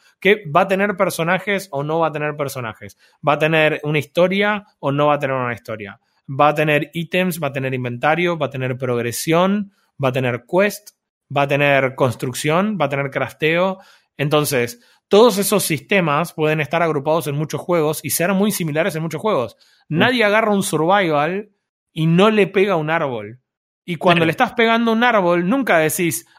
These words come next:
Speaker 1: "Ah, la verdad que se copiaron de Minecraft".
Speaker 2: <laughs> Claro.
Speaker 1: ¿Entendés? Es como, y no, e-, es, es así el juego. Y en otro, en vez de pegarle a un árbol, le vas a pegar a otra cosa. Pero todos sabemos que lo primero que tenés que hacer en survival es conseguir los recursos necesarios para sobrevivir. Y es como,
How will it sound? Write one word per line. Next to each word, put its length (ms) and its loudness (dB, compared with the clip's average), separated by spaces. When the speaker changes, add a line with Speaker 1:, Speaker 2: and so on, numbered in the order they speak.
Speaker 1:
"Ah, 300 4
la 200 2
verdad 360 2
que 80 -4
se 160 -6
copiaron 380 -2
de 80 -4
Minecraft". 560 -2
Speaker 2:
<laughs> 120 -18
Claro. 120 2
Speaker 1:
¿Entendés? 380 -4
Es 80 -6
como, 340 -2
y 120 0
no, 180 0
e-, 320 -8
es, 140 -8
es 200 -6
así 360 0
el 120 -4
juego. 340 -2
Y 60 -4
en 80 -2
otro, 180 -4
en 60 -2
vez 100 0
de 60 -2
pegarle 300 0
a 20 0
un 80 0
árbol, 280 2
le 60 0
vas 200 0
a 100 -8
pegar 240 -2
a 40 0
otra 260 -4
cosa. 340 -4
Pero 180 -12
todos 220 -2
sabemos 240 -2
que 100 -8
lo 140 -4
primero 260 -2
que 60 -2
tenés 160 -4
que 80 -4
hacer 20 -2
en 60 -4
survival 460 0
es 80 -6
conseguir 440 -4
los 140 4
recursos 440 -4
necesarios 400 -4
para 140 -6
sobrevivir. 480 -2
Y 40 2
es 60 -6
como, 260 -4